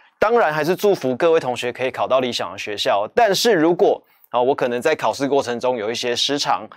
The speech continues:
哦，或者在我在填志愿的时候呢，遇到一些，呃，没有填得很好，哦，所以我没有考到理想的学校的话，那这个时候重考会是你的一个选项之一。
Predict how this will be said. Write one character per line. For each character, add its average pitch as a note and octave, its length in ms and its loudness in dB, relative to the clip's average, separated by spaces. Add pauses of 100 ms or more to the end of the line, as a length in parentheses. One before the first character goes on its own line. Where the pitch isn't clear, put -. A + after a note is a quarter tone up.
哦， A#2+ 140 0
或 C3 140 0
者 C3+ 60 0
在 D3 100 4
我 G#2+ 100 0
在 B2+ 140 0
填 B2+ 220 -4
志 E3 160 0
愿 F3 120 4
的 D3+ 100 2
时 C3 140 -6
候 D3+ 160 2
呢， C3+ 160 0
遇 C#3+ 160 -2
到 C#3 180 2
一 C#3+ 40 0
些， B2+ 340 0 (420)
呃， A#2 200 2
没 B2 100 -2
有 C3 80 0
填 A#2+ 200 -4
得 A#2+ 100 -2
很 A#2+ 120 -2
好， G#2+ 360 0
哦， G#2 40 -4
所 B2+ 140 -4
以 B2+ 40 2
我 A2 220 -2 (260)
没 C#3+ 120 0
有 F3+ 100 4
考 C3+ 220 0
到 D3+ 140 2
理 C3+ 120 2
想 B2+ 180 -4
的 G#2+ 80 -8
学 A2+ 180 -6
校 C3 160 0
的 G#2+ 80 0
话， A2+ 280 2 (120)
那 - 100 0
这 - 160 2
个 A3+ 100 6
时 - 180 0
候 C#3 300 2 (340)
重 E3 340 2
考 E3+ 240 2
会 F3 180 2
是 F3 160 0
你 A2+ 180 -2
的 A2+ 140 -2
一 A#2+ 140 -4
个 C3 120 0
选 G#2+ 300 -4
项 C#3 300 -2
之 B2+ 240 -4
一。 B2 260 -4